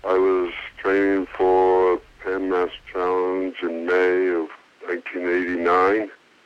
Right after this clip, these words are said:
uh, which the Pan Mass Challenge is the first weekend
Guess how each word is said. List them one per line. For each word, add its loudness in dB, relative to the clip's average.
uh, -2
which 0
the -12
Pan 0
Mass 2
Challenge 2
is -10
the -4
first 0
weekend 0